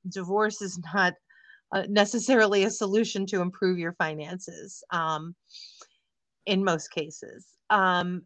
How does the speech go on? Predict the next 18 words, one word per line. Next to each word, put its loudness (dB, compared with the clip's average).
in 0
terms -2
of 4
the -2
emotional, -2
um, 0
obviously, 2
I 0
tend -4
to -6
feel 0
that -4
adultery, -2
at -14
least -4
what 0
I've -4
seen, -8